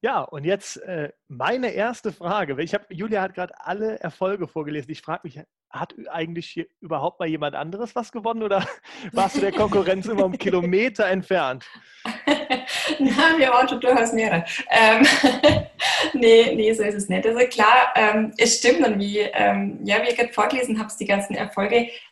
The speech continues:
Speaker 2: ähm, ist es für mich eigentlich jetzt mal wieder, boah, krass, das hab ich wirklich alles, ähm, daheim. Ähm, nee, aber klar, logisch. Also meine größten Konkurrenten kamen aus den U S A, ähm, aus Österreich und zuletzt auch aus dem eigenen Lager.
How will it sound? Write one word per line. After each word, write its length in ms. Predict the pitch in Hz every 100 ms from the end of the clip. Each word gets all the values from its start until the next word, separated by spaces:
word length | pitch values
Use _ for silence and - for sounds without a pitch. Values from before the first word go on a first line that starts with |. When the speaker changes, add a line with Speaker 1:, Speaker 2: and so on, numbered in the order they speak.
| -
Speaker 2:
ähm, 240 | 202 202
ist 120 | 220
es 140 | 233 233
für 100 | 240
mich 220 | 254 -
eigentlich 220 | 202 233
jetzt 140 | 247
mal 120 | 240 202
wieder, 360 | 202 196 196
boah, 140 | 208 202
krass, 320 | 196 214 -
das 160 | 214 214
hab 120 | 208
ich 60 |
wirklich 340 | 208 240 269 -
alles, 440 | 190 190 190 -
ähm, 500 | 196 185 185 185 185 -
daheim. 500 | 196 196 180 262 - - - - - - _ -
Ähm, 680 | 214 208 214 220 220 - _
nee, 220 | 226 285
aber 220 | 233 220 226
klar, 280 | 202 220
logisch. 260 | 214 220 185
Also 220 | 196 196
meine 340 | 196 190 196 190
größten 320 | 208 220 220
Konkurrenten 600 | 214 202 202 196 226 220
kamen 320 | 208 220 220
aus 220 | 208 202
den 120 | 196
U 140 | 202 208
S 220 | 202 196
A, 420 | 185 190 214 220 -
ähm, 500 | 202 202 202 202 202 -
aus 180 | 202 226
Österreich 500 | 233 247 208 208 -
und 180 | 311 -
zuletzt 340 | 254 247 - 220
auch 80 |
aus 240 | 208 214 -
dem 80 | 190
eigenen 340 | 208 233 233
Lager. 400 | 214 220 226 226